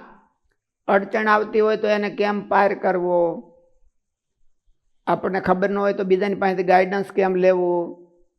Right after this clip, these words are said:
અને કોઈ પણ વાતે કાર પા-, કાર્ય પાર પાડવું, એવી આપણને તીવ્ર ઈચ્છા હોય તો એનો ફળ,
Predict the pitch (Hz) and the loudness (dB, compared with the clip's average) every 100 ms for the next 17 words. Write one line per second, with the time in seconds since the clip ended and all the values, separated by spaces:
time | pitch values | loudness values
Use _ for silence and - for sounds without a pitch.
0 | _ _ _ _ _ _ 180 180 190 202 | _ _ _ _ _ _ -6 -2 -2 -2
1 | 214 202 208 - - 190 196 - 185 - | 0 2 2 2 4 4 4 2 0 0
2 | 175 - 185 185 185 180 180 175 170 165 | -4 2 4 4 2 2 2 0 -2 -2
3 | 151 147 143 - _ _ _ _ _ - | -4 -8 -12 -18 _ _ _ _ _ -2
4 | 190 196 214 220 214 202 202 233 208 220 | 0 2 2 0 -2 -6 -2 2 2 4
5 | 214 208 - 208 208 214 196 180 202 214 | 2 0 0 2 4 4 4 2 -4 -2
6 | 202 214 208 196 208 190 - | -2 -2 -2 2 2 0 -6